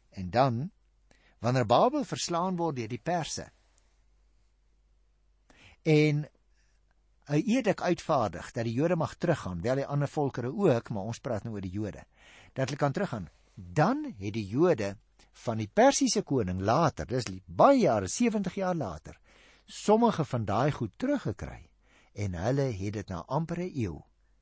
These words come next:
weer teruggebring na Juda, na Jerusalem, die hoofstad toe. En hier het ons 'n voorsegging daarvan. Dit sal gebeur dat sommige van daai goed terugkom. Maar nou,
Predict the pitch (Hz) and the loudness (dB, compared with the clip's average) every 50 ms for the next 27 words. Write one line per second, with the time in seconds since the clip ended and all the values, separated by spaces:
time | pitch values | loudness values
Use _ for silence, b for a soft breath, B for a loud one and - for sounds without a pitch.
0 | _ _ - - 78 80 101 104 110 110 110 - - - 107 98 - 104 90 82 | _ _ -20 -16 -10 -6 -4 -4 -2 -4 -6 -6 -8 -6 -6 -6 -6 -8 -10 -8
1 | 82 85 85 85 - - _ _ _ _ _ _ _ _ _ _ _ - 98 95 | -8 -6 -8 -8 -12 -16 _ _ _ _ _ _ _ _ _ _ _ -8 -6 -6
2 | 95 82 90 95 87 - 73 78 78 - _ _ _ _ - - 85 90 80 87 | -4 -4 -4 -6 -6 -6 -8 -10 -12 -16 _ _ _ _ -10 -8 -6 -4 -2 -2
3 | 87 80 80 73 - - 82 80 76 73 76 73 - 95 87 73 64 - - - | -2 -2 -4 -6 -6 -6 -6 -8 -8 -8 -10 -8 -6 -6 -6 -6 -8 -10 -10 -12
4 | 73 - - - - _ _ B B B B B B B B B - 110 95 90 | -12 -14 -16 -20 -20 _ _ B B B B B B B B B -10 -8 -6 -6
5 | 90 92 127 160 208 247 262 269 277 262 - - - 92 101 - - - - 127 | -2 2 4 6 6 8 8 6 6 4 0 -8 -8 -8 -8 -8 -8 -6 -4 -2
6 | 127 127 - - - 120 117 107 - - - - 208 208 202 202 202 202 185 - | -2 -2 -4 -6 -6 -4 -4 -4 -6 -8 -8 -2 0 2 6 6 6 4 2 -2
7 | _ _ - - - - - - 214 - - 139 117 110 95 92 80 78 78 - | _ _ -14 -8 -6 -4 0 0 0 0 0 0 -2 -2 -2 -4 -4 -6 -8 -8
8 | - 80 76 - - - _ _ _ _ _ _ _ _ - 101 101 151 147 143 | -10 -12 -12 -12 -18 -20 _ _ _ _ _ _ _ _ -6 2 4 4 4 4
9 | - - - - - 214 226 220 214 185 - 208 180 190 202 160 92 67 - - | 4 2 4 4 6 6 8 8 8 6 6 4 4 4 4 2 0 -2 -8 -16
10 | - b b b b b b b b b - 135 - - - - 214 226 240 226 | -20 b b b b b b b b b 2 2 2 2 4 4 6 6 6 6
11 | 185 160 147 - 156 139 127 113 123 - - 131 117 - - - _ _ - - | 4 2 -2 -4 -2 0 2 2 0 0 0 -4 -4 -6 -12 -20 _ _ -8 0
12 | - 147 127 - - - 92 80 76 78 - _ _ _ - 87 95 104 104 101 | 2 2 2 2 0 -6 -6 -6 -6 -10 -12 _ _ _ -6 -2 0 0 2 2
13 | 117 127 170 240 302 320 320 | 6 6 8 8 8 6 4